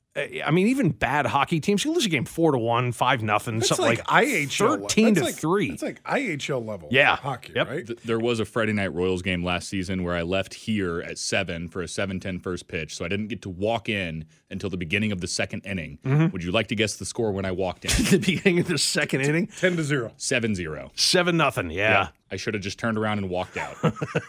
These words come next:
Speaker 1: <laughs> Better things to do with my time.
Speaker 2: Or just turn on the radio and keep driving.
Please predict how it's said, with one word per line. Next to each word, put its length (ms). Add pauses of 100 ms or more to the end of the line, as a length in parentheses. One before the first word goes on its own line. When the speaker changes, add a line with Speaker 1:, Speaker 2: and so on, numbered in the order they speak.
(140)
Speaker 1:
<laughs> 680
Better 240
things 260
to 100
do 180
with 160
my 200
time. 560 (180)
Speaker 2:
Or 120
just 200
turn 160
on 60
the 80
radio 340
and 100
keep 180
driving. 400